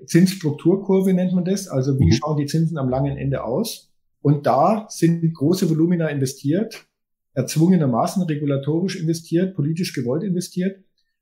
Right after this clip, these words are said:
Speaker 1: Noch vor zwanzig Jahren wurde den Menschen gesagt, sie müssen unbedingt privat vorsorgen, weil die staatliche Altersvorsorge nicht ausreicht. Die Gelder wurden, die Menschen wurden in solche Garantieprodukte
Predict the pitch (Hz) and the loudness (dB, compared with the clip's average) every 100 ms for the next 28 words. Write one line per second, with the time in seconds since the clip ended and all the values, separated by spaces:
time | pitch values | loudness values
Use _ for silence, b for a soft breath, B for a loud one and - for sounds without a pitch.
0 | _ - 143 156 - - _ _ _ - | _ 4 4 4 -2 -14 _ _ _ 0
1 | 143 139 151 190 135 117 160 190 156 156 | 2 2 2 2 2 2 4 2 2 0
2 | 147 143 135 160 160 131 123 165 - 156 | 0 0 0 0 -2 0 0 0 -2 -2
3 | 160 131 151 190 170 160 156 120 135 - | -2 -2 2 2 2 -2 -2 0 0 -2
4 | 123 151 175 185 202 226 233 - 135 143 | -2 -2 -2 0 2 0 -2 -6 -2 -2
5 | 143 - 135 - 120 139 151 139 127 165 | -2 -6 -6 -2 -2 -2 -2 -4 -4 -4
6 | 165 156 156 151 147 139 - 156 - 160 | -4 -4 -2 -2 -4 -4 -6 -6 -4 -4
7 | 220 - _ _ _ - 147 135 143 185 | -4 -6 _ _ _ -4 0 4 4 4
8 | 165 160 180 180 143 139 165 185 156 165 | 4 2 2 2 2 0 0 -2 0 -2
9 | 165 170 165 - 151 180 170 156 165 135 | -2 -4 -6 -4 -2 0 0 0 0 0
10 | 135 151 185 160 175 170 175 175 | -2 -2 -4 -4 -4 -4 -4 -4